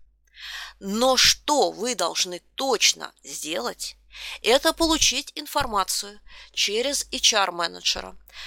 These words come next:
через менеджера по внутренним коммуникациям, а, и каким-то образом составить дорожную карту, где должно быть четко сказано, как и когда люди переходят на удаленный режим работы,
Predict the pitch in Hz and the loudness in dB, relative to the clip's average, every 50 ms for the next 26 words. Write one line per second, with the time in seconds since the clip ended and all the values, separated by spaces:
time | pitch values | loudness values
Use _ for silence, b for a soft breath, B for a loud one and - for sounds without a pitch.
0 | B B B - - - 175 202 247 277 285 269 - 247 254 254 262 277 262 - | B B B -2 -2 0 0 0 -2 0 0 -2 -2 2 4 4 4 6 4 2
1 | 269 277 277 - - 262 247 233 233 240 240 247 226 233 240 240 233 - - 240 | 2 2 0 0 0 0 0 0 -4 -6 -6 -6 -6 -6 -6 -8 -8 -8 -8 -6
2 | 233 233 233 226 - - 196 185 - - - - 208 190 190 185 - - B B | -6 -4 -6 -6 -4 -2 -2 -2 -2 -2 -2 -2 -4 -6 -12 -14 -18 -20 B B
3 | B B B B B B B B B B - 190 190 190 190 185 190 - - - | B B B B B B B B B B 0 2 4 6 8 8 6 4 2 0
4 | - 277 - - 226 - - - 240 254 285 285 - 294 - - - 247 240 240 | -4 0 4 4 4 4 4 4 2 4 4 4 4 4 4 4 2 2 4 4
5 | 254 220 233 254 247 233 240 247 247 240 - - - 214 202 196 - - - - | 6 6 6 4 6 6 4 2 2 2 2 2 4 6 6 6 6 4 6 6
6 | 165 170 175 175 - - - - - - - - - - - 185 208 208 196 170 | 6 6 6 4 2 2 2 4 2 2 0 -2 -4 -4 2 6 8 8 8 8
7 | 165 151 147 - - 151 156 156 151 - - - 160 156 - - - - - - | 4 2 2 0 0 0 -4 -8 -8 -6 0 4 4 4 4 2 -4 -16 -18 -18
8 | - - - - - - - B B B B B B - - 160 - 220 294 339 | -20 -20 -20 -18 -16 -14 -10 B B B B B B -18 -12 -8 -2 2 4 4
9 | 285 277 247 220 190 - 180 214 247 254 226 247 - - - - - - - - | 6 6 4 4 4 0 0 0 0 0 0 -2 -4 -6 -14 -12 -4 0 2 2
10 | - 208 196 208 - - 208 190 - - - 170 165 165 160 151 139 143 - _ | 2 2 0 0 0 -2 -2 -2 0 2 2 2 2 2 0 -4 -6 -10 -12 _
11 | _ _ _ _ _ _ _ _ - - - - - - - - - - - - | _ _ _ _ _ _ _ _ -20 -20 -20 -20 -20 -20 -18 -18 -16 -12 -6 0
12 | - 208 240 269 294 - - _ - - 285 302 - - 247 240 220 180 156 156 | 6 8 8 8 6 4 -2 _ -12 -8 -8 -8 -4 0 0 0 0 -2 -2 2
13 | 165 185 208 220 233 B B B B B B B B - 170 185 202 190 226 269 | 4 4 4 2 -2 B B B B B B B B -4 -2 0 0 0 2 6
14 | - - - 214 - - 220 240 247 240 - 220 214 214 196 185 170 160 160 175 | 6 6 6 4 -2 -2 -2 -2 -2 -2 -6 -8 -8 -6 -4 -4 -4 -4 -4 -6
15 | 196 202 196 190 170 151 - 165 165 170 165 156 160 151 156 - - - - | -6 -6 -8 -8 -6 -6 -8 -8 -8 -8 -6 -8 -6 -4 -4 -4 -4 -4 -8